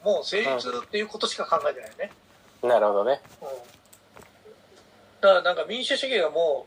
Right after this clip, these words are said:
Speaker 1: うみんな慣れちゃって、数のもん-、もう数の主義にしかなってないからさ。
Speaker 2: うん。
Speaker 1: うん。俺はもうそっから今不信感はあるけどね。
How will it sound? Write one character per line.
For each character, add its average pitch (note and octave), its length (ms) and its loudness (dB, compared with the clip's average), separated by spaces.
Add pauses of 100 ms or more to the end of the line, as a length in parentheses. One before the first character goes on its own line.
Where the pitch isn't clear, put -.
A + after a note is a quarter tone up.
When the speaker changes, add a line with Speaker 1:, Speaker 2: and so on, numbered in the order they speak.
Speaker 1:
う E3 40 -20
み B3 120 -8
ん D4+ 120 -12
な D4 120 6
慣 C#4 140 6
れ C#4+ 120 4
ち - 80 -4
ゃ F3 40 2
っ - 60 -6
て、 - 340 -6
数 C4+ 240 -2
の G3+ 140 0
も D#3+ 140 -8
ん-、 - 40 -16 (640)
も F3+ 100 0
う - 60 -8
数 B3 260 0
の D#3 80 -6
主 - 100 -6
義 E3+ 120 -12
に C#3+ 60 -12
し - 80 -12
か C#3 80 -6
な E3+ 100 2
っ - 40 0
て - 80 -8
な C#3 120 -4
い C3+ 60 -12
か - 120 -20
ら - 60 -20
さ。 - 100 -18 (540)
Speaker 2:
う A#2+ 60 -2
ん。 A2 200 -4
Speaker 1:
う - 720 -6
ん。 A2 40 4
俺 C#4+ 140 4
は C#4 160 6
も G3+ 160 -2
う - 20 -2
そ G3+ 140 -4
っ - 80 -18
か B3+ 100 2
ら A#3+ 140 4
今 F#3 240 -4
不 - 100 -16
信 F#3+ 200 -14
感 A#2 160 -12
は A#2+ 80 -14
あ - 20 -18
る - 60 -20
け - 80 -20
ど - 60 -20
ね。 - 60 -20